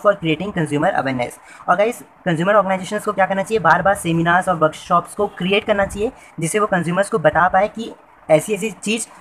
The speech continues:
उनके साथ फ्रॉड हो सकता है और उससे वो सतर्क रहे। जैसे guys, आपको पता है जागो ग्राहक जागो, तो ये सारी जो कुछ consumer organizations होती है, जैसे government की भी कुछ consumers organization होती है जो बार बार ऐड चलाती है टीवी और बहुत सारी जगह में, जैसे जागो ग्राहक जागो, जहाँ पे वो आपको बताती है कि ये चीज़ आपके साथ हो सकता है,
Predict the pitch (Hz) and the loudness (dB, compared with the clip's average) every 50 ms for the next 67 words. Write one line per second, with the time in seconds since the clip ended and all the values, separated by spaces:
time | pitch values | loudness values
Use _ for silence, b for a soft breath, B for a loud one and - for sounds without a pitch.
0 | - - 170 175 175 190 196 220 - - 175 170 175 185 170 165 175 175 - - | -8 -6 -4 -4 0 2 2 2 2 2 0 0 0 0 0 -2 -2 -2 -2 0
1 | - 196 196 202 214 240 - - - 170 170 165 156 - - 202 202 233 226 - | 2 2 2 4 2 0 -2 -2 0 0 0 0 -2 -4 -6 -4 -4 -4 -2 -2
2 | 170 - 190 202 220 - - - - - 147 143 160 147 131 - B B B B | -2 2 2 2 2 0 -6 -14 -2 0 0 0 0 -2 -8 -10 B B B B
3 | B B - 180 180 220 214 214 220 208 208 190 - 202 196 190 185 196 196 156 | B B -6 -2 0 4 4 4 6 6 4 2 2 0 0 4 4 4 4 6
4 | 165 147 151 165 175 165 170 156 151 175 165 151 147 156 147 147 151 156 151 B | 4 2 2 0 0 2 4 4 4 4 0 2 2 2 4 4 2 -2 -4 B
5 | B B B B - 240 240 202 220 240 269 - 233 220 226 185 240 247 240 226 | B B B B -4 -4 -2 0 0 -2 2 2 2 2 2 0 -2 -2 -2 -2
6 | - - - 240 - - - - - _ - - - - 185 180 151 190 190 202 | -4 -6 -6 -6 -6 -6 -8 -12 -14 _ -20 -6 -2 -2 -2 0 -2 0 0 0
7 | 214 220 - 160 170 170 170 156 165 - 196 202 196 - 175 160 - 180 170 165 | 2 2 2 2 2 0 0 0 0 -2 -2 -2 -2 -2 -4 -4 -2 -2 -4 -4
8 | 165 185 156 156 151 151 175 190 185 202 190 196 202 - - 180 170 151 160 170 | -4 0 2 4 4 4 2 -2 -4 -6 -6 -8 -8 -4 -2 -2 0 0 0 0
9 | 180 - 190 160 151 156 156 156 151 160 175 175 165 180 185 175 180 190 208 - | 2 2 2 2 4 2 0 0 -2 -4 -4 -4 -4 -6 -8 -6 -4 -4 -6 -6
10 | B B B B - 214 202 165 175 190 196 - 160 165 165 - 190 175 170 170 | B B B B 4 6 6 8 6 6 4 4 2 0 0 0 2 2 2 2
11 | - 180 180 - 175 175 165 185 185 185 175 170 151 156 165 165 180 175 147 160 | -2 -6 -4 -2 -2 -2 0 0 0 0 0 2 2 0 0 2 0 0 0 2
12 | 151 165 170 175 180 190 B B B B - 156 143 175 151 156 147 147 147 170 | 2 2 2 2 -2 -4 B B B B -10 -6 -4 2 4 4 6 6 4 2
13 | 165 160 156 160 165 151 147 160 151 151 160 165 170 160 160 175 170 170 160 - | 2 2 2 2 2 2 2 2 4 4 2 0 0 0 0 0 2 0 0 2
14 | - 170 151 147 151 143 139 - 175 180 175 190 196 165 165 165 180 185 185 - | 2 0 2 4 4 4 2 2 -4 -6 -6 -6 -6 -4 -4 -4 -4 -4 -6 -8
15 | 190 175 175 160 160 - 170 165 175 170 165 139 170 175 - 185 - - 180 - | -8 -4 -2 -2 -2 -2 -2 -2 -2 -2 0 -2 -4 -2 -2 -2 -2 -2 -2 -2
16 | 139 220 | -2 -6